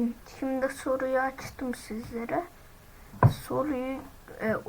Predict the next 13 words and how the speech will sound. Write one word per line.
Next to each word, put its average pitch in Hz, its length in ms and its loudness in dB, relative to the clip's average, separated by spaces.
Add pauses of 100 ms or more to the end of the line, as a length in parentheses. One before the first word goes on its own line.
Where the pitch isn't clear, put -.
(460)
okuyacağız. 233 1300 -4 (380)
Yandaki 233 400 0
görselin 233 440 4
ortak 233 340 -2
özelliği 254 500 0
hangisidir? - 480 -4 (480)
Şimdi 302 420 6
burada 320 300 8
gördüğünüz 294 920 4 (440)
çoğu 339 220 8
kişi - 380 2
bunu 240 280 4
bulamayabilir. 226 760 8